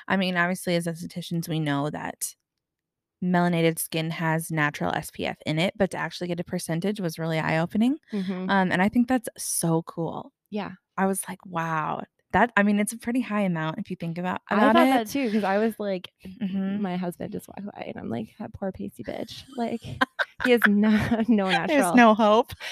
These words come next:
Speaker 2: there's no natural S P F. I love him, but there's no natural
Speaker 1: <laughs>
Speaker 2: S P F.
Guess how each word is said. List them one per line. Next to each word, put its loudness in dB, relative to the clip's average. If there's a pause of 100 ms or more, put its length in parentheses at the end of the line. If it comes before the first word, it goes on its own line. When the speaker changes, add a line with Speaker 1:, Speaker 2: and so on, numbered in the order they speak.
(140)
Speaker 2:
there's 0
no 6
natural 0
S -4 (100)
P -8
F. -2 (560)
I -6
love -6
him, -10
but -18 (100)
there's -8
no -4
natural -2
Speaker 1:
<laughs> -8
Speaker 2:
S -8
P -12
F. -10